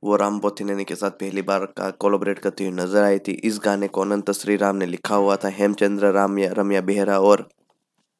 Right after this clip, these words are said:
महा ने उसको गाया हुआ था। गाने की लेंथ थी सोलह मिनट उन-, नौ सेकंड और अठारह सितंबर दो हज़ार तेईस को इन सभी गानों को ऑफिशियल वीडियो फॉर्मेट में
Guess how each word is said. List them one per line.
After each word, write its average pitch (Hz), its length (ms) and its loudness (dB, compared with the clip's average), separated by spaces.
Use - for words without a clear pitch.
महा 104 280 -2
ने 107 100 2
उसको 101 420 0
गाया 98 280 2
हुआ 87 260 -4
था। - 200 -16
गाने 104 280 2
की 104 120 -2
लेंथ 104 240 2
थी 101 40 -4
सोलह 98 360 2
मिनट 104 400 -4
उन-, 104 220 -2
नौ 104 260 4
सेकंड 95 320 -6
और 92 380 -4
अठारह 110 320 2
सितंबर 104 460 -2
दो 101 160 0
हज़ार 101 160 0
तेईस 101 260 -2
को 104 100 -2
इन 101 80 0
सभी 101 280 0
गानों 101 240 0
को 101 140 0
ऑफिशियल 101 400 -2
वीडियो 98 340 2
फॉर्मेट 104 460 -2
में 104 200 -4